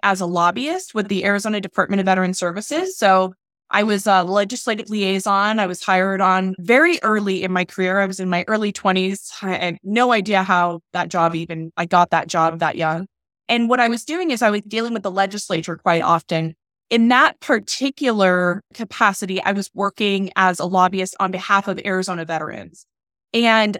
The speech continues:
I just got so frustrated with their lack of movement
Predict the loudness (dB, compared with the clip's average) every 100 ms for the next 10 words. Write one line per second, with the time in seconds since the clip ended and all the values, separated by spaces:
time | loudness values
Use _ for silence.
0 | -4 -4 -4 -2 -2 -2 -4 -6 -2 0
1 | 0 -2 -6 _ _ 0 0 0 -4 -4
2 | 0 0 0 -4 -6 -14 _ _ _ -2
3 | 0 0 0 0 2 2 2 0 -6 -6
4 | -8 -8 -4 -2 -2 -2 -6